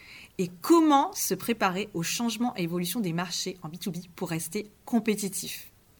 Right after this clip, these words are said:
Si c'est le cas, bienvenue dans cette série spéciale Go deux mille vingt-trois, les opportunités marketing et vente en B two B. Dans cette série de sept épisodes, je rencontre des marketeurs de renom, chacun spécialisé dans un domaine du marketing B two B.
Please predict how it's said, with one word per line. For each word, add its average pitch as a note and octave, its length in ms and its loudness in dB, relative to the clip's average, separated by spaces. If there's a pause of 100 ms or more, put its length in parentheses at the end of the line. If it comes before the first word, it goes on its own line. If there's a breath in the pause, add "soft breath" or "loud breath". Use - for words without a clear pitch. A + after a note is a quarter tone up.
Si - 260 4
c'est C4+ 180 6
le B3+ 40 2
cas, A#3+ 380 4
bienvenue C#4 400 6
dans C4+ 140 6
cette G#3 160 0
série C4 240 4
spéciale A3+ 680 4
Go C4 160 8
deux C4 120 6
mille A#3+ 140 6
vingt-trois, G#3 380 2 (240)
les F3+ 220 0
opportunités A3 540 0
marketing G3 520 -2
et F3+ 80 0
vente F3 220 -4 (140)
en F3 80 -2
B D#3+ 140 -2
two E3 160 -10
B. D3 60 -14 (640 loud breath)
Dans G#3 80 2
cette A3 180 2
série D#4 200 2
de C#4+ 100 4
sept D#4+ 320 4
épisodes, G3+ 540 0 (280 loud breath)
je G3 180 4
rencontre B3+ 300 2
des A3+ 120 2
marketeurs A#3+ 500 -2
de F#3+ 100 2
renom, G3+ 460 2 (280 loud breath)
chacun D4 440 2
spécialisé A#3 540 0
dans G#3 180 -2
un E3+ 60 0
domaine G#3 360 2
du E3+ 120 -6
marketing G3 460 -2
B F3 100 -6
two F#3 140 -8
B. - 40 -10